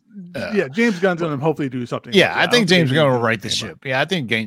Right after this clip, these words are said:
Speaker 1: James Gunn is gonna right the ship with, 'cause he already has some really weird shit like, uh, the Creature Commandos and some other
Speaker 2: Yes.
Speaker 1: stuff, you know. I always said, man,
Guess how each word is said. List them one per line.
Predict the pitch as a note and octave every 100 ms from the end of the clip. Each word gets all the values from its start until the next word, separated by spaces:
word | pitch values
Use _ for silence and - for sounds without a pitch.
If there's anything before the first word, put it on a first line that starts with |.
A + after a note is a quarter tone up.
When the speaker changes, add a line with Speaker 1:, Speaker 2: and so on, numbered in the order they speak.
| F#2
Speaker 1:
James | - B2 A2 G2
Gunn | G#2+ F#2+
is | G2 -
gonna | A2+ F2+
right | F2+ F2
the |
ship | - G2+ D2
with, | F2 D#2+ B2 C3+
'cause | A2 B2+
he | G3+
already | G3+ D3
has | C#3 B2+
some | A2 F#2+ A#2
really | C3 C3 C3 B2+ A2+ G2+
weird | G#2 A2 G#2+ -
shit | - G#2+ F2
like, | F2 E2 F#2
uh, | E2+ E2 E2 E2+
the | F2 E2+
Creature | - C#3 -
Commandos | A#2+ C3 A#2+ A2+ A2+ A2+ A2 F#2+
and | F#2
some | F#2 G2
other | A#2
Speaker 2:
Yes. | G2+
Speaker 1:
stuff, | A#2 A2 G#2 -
you |
know. | G#2 E2 - _ - - _ _ -
I | A2+
always | C#3 D#3 -
said, | F#3 D3
man, | G2+ G2 G2